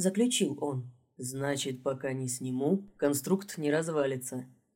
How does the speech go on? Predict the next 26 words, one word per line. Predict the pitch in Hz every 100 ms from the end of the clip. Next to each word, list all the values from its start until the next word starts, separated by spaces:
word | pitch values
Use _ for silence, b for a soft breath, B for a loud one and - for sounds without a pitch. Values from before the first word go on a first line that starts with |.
| _
Отличная | - 233 151 143 - 214 202
связка | 202 139 135 127
получится». | 123 127 127 123 - - - - _ _ _ _ _ -
Сделав | 202 254 262 247
слепок | - 233 240 220 -
эмоций, | 208 240 302 - 131 - _ -
он | 214 254
вернулся | 269 254 269 320 302
к | -
обычному | 226 214 220 254 247
зрению | 254 214 196 196 196 196 - _
и | 185 190
вновь | 180 180 196 196
занялся | 180 180 170 170 165 185
узлами | 214 185 160 170 208
схемы, | - 226 165 156 156 _
соединяя | - - 165 170 160 156 151
их | 151 185 208
с | -
наиболее | 160 156 175 156 156 180 151 151
мощными | 156 160 208 - 131 131 131
эмоциональными | 240 247 247 240 226 214 202 185 180
участками | 180 185 - 254 - 262 262 269 196
в | 165 -
ауре | 202 214 214 208
собеседницы. | 208 196 214 233 156 131 123 127 123